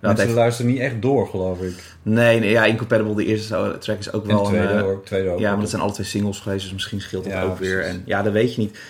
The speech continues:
Speaker 1: Spotify vind ik heel apart. Ik zit er eigenlijk pas een paar maanden echt heel, eh, bewust op. En, eh, kijk, het kan natuurlijk wel zijn als, als één liedje op één bepaalde playlist staat, eh, die heel veel, eh, beluisterd wordt, dan, eh, dan gebeurt
Speaker 2: Ja,
Speaker 1: daar dan
Speaker 2: ja,
Speaker 1: iets mee. Ja, ik weet,
Speaker 2: ja,
Speaker 1: ik vind het wat,
Speaker 2: dat,
Speaker 1: wat,
Speaker 2: dat
Speaker 1: dat
Speaker 2: is
Speaker 1: is wel een
Speaker 2: natuurlijk
Speaker 1: vaag
Speaker 2: zo.
Speaker 1: ding inderdaad,
Speaker 2: Ja,
Speaker 1: ja.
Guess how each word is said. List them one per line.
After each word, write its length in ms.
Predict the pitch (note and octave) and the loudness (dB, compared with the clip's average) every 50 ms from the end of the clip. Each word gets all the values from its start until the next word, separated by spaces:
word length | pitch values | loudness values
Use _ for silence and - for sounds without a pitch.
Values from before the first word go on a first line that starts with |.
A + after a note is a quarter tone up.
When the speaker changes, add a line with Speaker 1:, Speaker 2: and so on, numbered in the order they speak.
| - - | -20 -20
Speaker 1:
Spotify 400 | - - - E3 - - - C3+ | -12 -8 -8 -8 -6 -2 0 2
vind 120 | C3+ C3 A#2+ | 2 2 2
ik 60 | A#2+ | 2
heel 140 | A#2 C3 B2 | 4 4 4
apart. 320 | A2 G#2+ - - B2+ G#2+ | 2 0 0 -2 -2 -2
Ik 80 | G#2 - | -2 -6
zit 120 | - G#2 | -6 -4
er 60 | A2 | -2
eigenlijk 300 | G2 G2+ G#2 - - - _ _ _ | -2 -2 -4 -6 -12 -20 _ _ _
pas 280 | - G#2 G#2 G2+ - | -6 -6 -6 -6 -8
een 80 | - G2 | -12 -8
paar 180 | - G2+ G#2 G2+ | -6 -4 -4 -2
maanden 220 | G2+ G#2 G2+ - | -4 -4 -4 -6
echt 180 | - - - - | -6 -10 -8 -6
heel, 380 | G#2+ G2+ G2+ G#2 G2+ G2+ G2 | -4 -2 -2 -2 -2 -4 -4
eh, 60 | G2 | -6
bewust 340 | G2 G2 G2 G2 G2+ G2 - | -6 -4 -4 -4 -4 -4 -4
op. 240 | - A#2+ B2+ B2 - | -4 -4 -4 -4 -6
En, 180 | - G2 G2 G2+ | -6 -4 -4 -4
eh, 80 | G2+ G2 G2 G2 G2+ - - - - - - - - - _ _ | -4 -4 -6 -8 -10 -14 -20 -20 -20 -20 -20 -20 -20 -20 _ _
kijk, 160 | - - G#2+ | -2 0 0
het 100 | G2+ G2+ | 0 0
kan 120 | - - A2+ | 0 0 0
natuurlijk 260 | G#2+ G#2 G2+ G#2+ A2 | 0 0 2 2 2
wel 80 | A2 | 2
zijn 140 | A2 A2 G#2+ | 2 0 -2
als, 140 | G#2 G2+ - | -2 -4 -6
als 180 | - G#2 G#2+ - | -8 -10 -4 0
één 260 | - A#2 B2 B2+ B2+ | 4 6 6 8 8
liedje 280 | B2 A#2 A2+ A#2 - - | 6 4 2 0 -2 -2
op 180 | - G2 - - | -2 -4 -6 -2
één 200 | - A2 A#2 A#2+ | 0 2 4 4
bepaalde 340 | A2+ G#2 G#2+ G#2 G2 G2 G2+ | 2 2 0 0 -2 -2 -2
playlist 420 | G2 - A2+ A2+ A2 G#2+ G2+ G2 | -2 -2 -2 0 2 0 0 -2
staat, 360 | - - G2 F#2 F#2 F#2+ - - | -4 -6 -8 -8 -8 -8 -10 -10
eh, 80 | - | -8
die 220 | F#2+ G2+ F#2+ G2 G2 | -6 -4 -4 -2 0
heel 180 | G#2 G#2 G#2 G2+ | 0 0 0 -2
veel, 300 | G2 G2 F#2+ F#2+ F#2 F#2+ | -2 -4 -4 -4 -4 -4
eh, 120 | F#2 F2+ | -6 -6
beluisterd 420 | F2+ G2+ F#2+ F#2+ G2 F#2 F#2 F#2 F2+ | -4 -4 -4 -4 -4 -6 -8 -10 -10
wordt, 240 | F#2+ F#2+ F#2+ - - | -10 -10 -10 -10 -12
dan, 180 | G#2 G2 F#2+ | -10 -10 -8
eh, 60 | F#2+ F#2+ F#2+ F#2+ G2 G2+ G#2+ A2+ - | -8 -8 -10 -10 -12 -14 -16 -16 -14
dan 220 | - F2+ G2 G2 - - - - - - - - - | -12 -12 -12 -12 -14 -18 -20 -20 -20 -20 -20 -20 -14
gebeurt 240 | - A#2 G#2 G#2 G#2 | -4 0 2 4 4
Speaker 2:
Ja, 80 | G2 | 4
Speaker 1:
daar 100 | G2+ G#2 | 4 4
dan 80 | G2+ G2 | 4 4
Speaker 2:
ja, 60 | G2 | 2
Speaker 1:
iets 100 | F2+ E2+ | 0 0
mee. 120 | G2 G2 | 0 0
Ja, 60 | G2+ - | 0 0
ik 100 | G2 - | 0 0
weet, 120 | - B2 | 0 0
Speaker 2:
ja, 60 | F#2+ | 0
Speaker 1:
ik 60 | E2+ | 0
vind 120 | - C3+ B2+ | 0 0 0
het 100 | A#2 A#2+ | 0 0
wat, 80 | A2+ F#2+ | -4 -6
Speaker 2:
dat, 60 | - | -8
Speaker 1:
wat, 140 | - A2+ A2 | -10 -10 -6
Speaker 2:
dat 100 | - B2+ | -4 -4
Speaker 1:
dat 20 | B2 | -2
Speaker 2:
is 120 | B2 C3+ | -2 -2
Speaker 1:
is 60 | B2 | 0
wel 80 | A#2+ A#2+ | 0 0
een 40 | A#2+ | 0
Speaker 2:
natuurlijk 200 | - F2+ A#2 A2+ | 0 0 0 0
Speaker 1:
vaag 60 | A2+ - | 0 0
Speaker 2:
zo. 60 | A#2 | -2
Speaker 1:
ding 120 | A#2 A2+ | -2 0
inderdaad, 340 | G#2+ G2 F#2+ F#2+ F#2 G2 G2 | 0 -2 -4 -4 -6 -4 -4
Speaker 2:
Ja, 60 | F#2 | -4
Speaker 1:
ja. 60 | F2+ | -6